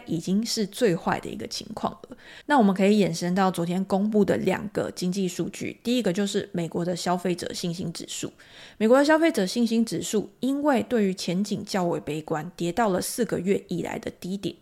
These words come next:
降到一百零三，低于市场预期的一百零五跟八月份的一百零八。虽然说通货膨胀已经开始降温，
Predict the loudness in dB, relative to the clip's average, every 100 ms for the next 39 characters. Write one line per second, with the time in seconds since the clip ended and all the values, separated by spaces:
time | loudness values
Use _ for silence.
0 | _ -2 2 6 6 4 0 0 -2 -4
1 | -4 -4 -4 -4 -4 -2 0 0 0 0
2 | 0 -4 -4 -2 -2 -2 -2 -2 -2 0
3 | -2 -2 -6 -2 -2 0 0 0 -2 0
4 | 2 2 0 -2 -2 -4 -4 -4 -6 -8
5 | -6 -6 -6 _ -4 2 4 4 0 0
6 | 2 2 2 0 0 -2 -2 -4 -2 -4
7 | -4 -6 -8 -6 -6 -8